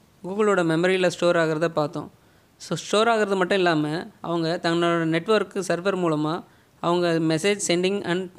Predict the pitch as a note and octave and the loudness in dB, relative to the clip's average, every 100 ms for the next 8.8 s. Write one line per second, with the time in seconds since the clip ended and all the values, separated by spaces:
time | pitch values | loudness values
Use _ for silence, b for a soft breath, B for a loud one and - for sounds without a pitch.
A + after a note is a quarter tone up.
0 | - F3 E3+ D#3+ D#3+ E3 D#3 E3 F3+ G3 | -8 -4 0 0 2 0 0 0 0 -2
1 | G3+ G3+ E3+ D#3+ D#3 D3+ D3 C#3+ - b | -2 -2 0 -2 -4 -6 -6 -8 -12 b
2 | b b - F#3 F#3 F3+ G3+ B3 A#3+ F#3+ | b b -4 -2 0 0 0 0 -2 0
3 | E3+ F#3+ F#3+ F3 E3 D#3 D3+ D#3+ G3+ - | 2 0 0 -2 0 -2 -2 -4 -6 -12
4 | _ E3 E3+ G#3 F#3 D#3 E3+ D#3+ D3+ F3 | _ 0 4 4 2 0 -2 -2 -2 -4
5 | - D#3+ F3 F#3 G3+ G3+ F3 E3+ E3+ _ | -10 -6 -2 0 0 -2 -2 -2 -6 _
6 | - F3 F3 E3+ D#3+ E3 F#3+ G3 E3+ F3 | -10 -4 0 2 0 -2 -8 -4 -4 -2
7 | D#3+ D#3+ D#3+ D3+ F#3 - B B - D#3 | -6 -4 -4 -4 -6 -14 B B -8 -4
8 | E3+ E3 D#3+ D#3+ E3+ E3 D3+ D3 | -2 0 -2 -2 -4 -4 -6 -8